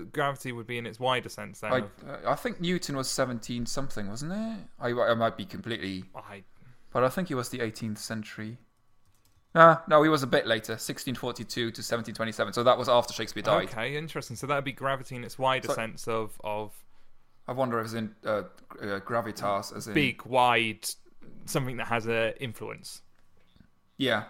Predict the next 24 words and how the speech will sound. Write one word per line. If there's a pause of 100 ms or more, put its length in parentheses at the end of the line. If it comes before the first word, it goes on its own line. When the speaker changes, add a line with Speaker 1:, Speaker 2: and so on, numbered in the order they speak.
Speaker 2:
yeah. (1300)
Speaker 1:
Oh,
in
which
case
I
definitely
don't
know
what
those
two
lines
mean
then. (180)
Speaker 2:
Shall
reasons (220)
find
of (4000)
Speaker 1:
Yeah,
see
that,
that (140)
Speaker 2:
settled